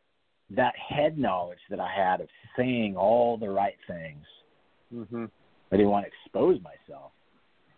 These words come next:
Speaker 1: um, it became a heart knowledge. God humbled me, and he still is,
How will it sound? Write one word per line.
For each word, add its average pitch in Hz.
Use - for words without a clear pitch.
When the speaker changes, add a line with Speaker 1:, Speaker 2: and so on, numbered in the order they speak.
Speaker 1:
um, 95
it -
became 101
a -
heart -
knowledge. 78
God 95
humbled 90
me, 71
and 95
he 92
still 92
is, 76